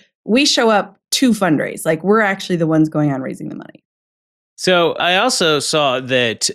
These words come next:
Speaker 2: you are one of the most admired C E Os in Oklahoma. So
Speaker 1: I, I think someone lost a bet last year is what
Speaker 2: <laughs>
Speaker 1: happened.
Speaker 2: So how did it feel? And, and I know they, they had to move the ceremony online. What was it like to find out about it, be a part of that group and,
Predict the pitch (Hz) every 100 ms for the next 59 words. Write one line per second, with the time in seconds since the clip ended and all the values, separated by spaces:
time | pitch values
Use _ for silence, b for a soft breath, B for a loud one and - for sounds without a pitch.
0 | - 143 143 143 - 131 131 127 127 120
1 | 131 113 120 120 135 - 139 110 120 147
2 | 131 104 - 127 104 117 147 127 131 -
3 | - 120 113 120 120 117 120 131 101 -
4 | _ _ _ _ _ _ _ - - 151
5 | 147 139 117 _ - 214 240 _ - 226
6 | 349 349 359 349 220 180 - 165 147 -
7 | 113 - - - - 269 - 156 151 -
8 | - 143 240 339 - - - - - 330
9 | - - - 202 269 349 330 254 277 254
10 | 214 196 180 - 185 180 175 165 180 190
11 | 214 196 185 156 - 175 175 165 170 165
12 | 170 147 156 147 143 143 - - - 151
13 | 147 139 139 135 131 127 123 127 123 123
14 | 120 120 120 117 120 131 127 123 123 127
15 | 120 120 120 120 - 123 127 - 131 131
16 | 123 131 113 - 127 123 123 123 120 113